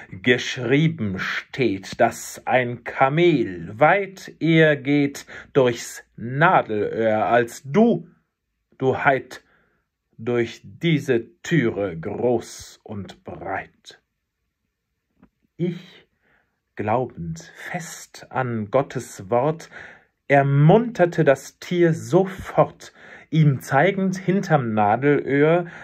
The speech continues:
ein Zuckerhörnchen als Douceur. Und in der Tat, das Vieh ging durch,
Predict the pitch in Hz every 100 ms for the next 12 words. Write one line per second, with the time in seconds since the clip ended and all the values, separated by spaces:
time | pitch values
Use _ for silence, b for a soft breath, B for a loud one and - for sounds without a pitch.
0 | B 135 143 147 147 160 - - 254 254
1 | 226 202 156 151 156 160 - 151 151 151
2 | _ - 107 117 - - - _ - 139
3 | - - - - - - _ _ _ _
4 | _ _ _ _ _ _ _ _ _ _
5 | _ _ _ _ _ _ - - - 170
6 | - 143 139 131 - 156 190 - b b
7 | b b b b b _ _ 165 165 -
8 | - 208 233 160 156 214 180 - - -
9 | 294 254 123 -